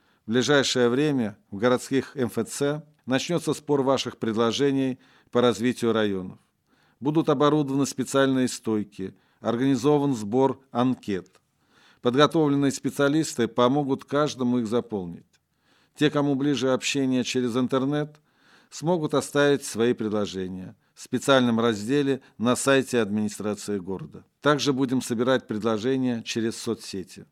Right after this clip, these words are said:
Я продолжу поездки по районам. Каждую неделю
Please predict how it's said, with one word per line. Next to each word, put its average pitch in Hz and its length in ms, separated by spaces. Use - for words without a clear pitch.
Я 156 140
продолжу 156 460
поездки 131 460
по 120 140
районам. 110 640
Каждую 135 420
неделю 131 520